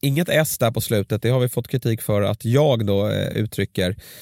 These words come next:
Eh, Tottenham Hotspur, de, eh, spelade London Derby borta mot West Ham, eh, delade broderligt, eh, på poängen.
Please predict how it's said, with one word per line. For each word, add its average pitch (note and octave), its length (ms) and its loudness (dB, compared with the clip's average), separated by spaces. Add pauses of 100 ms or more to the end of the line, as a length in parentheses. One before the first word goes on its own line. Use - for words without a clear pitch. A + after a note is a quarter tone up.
(280)
Eh, F#2 380 0
Tottenham E3 320 0
Hotspur, C3+ 460 4
de, C#3+ 400 2
eh, D3 160 0
spelade D3 340 2
London C3 380 2
Derby C3+ 320 2
borta C3+ 300 0
mot B2+ 160 0
West A#2+ 320 2
Ham, B2+ 260 2 (120)
eh, A2 180 -2
delade A#2+ 600 2 (240)
broderligt, B2 920 -2 (200)
eh, G2 600 -2
på - 180 0
poängen. B2 480 -4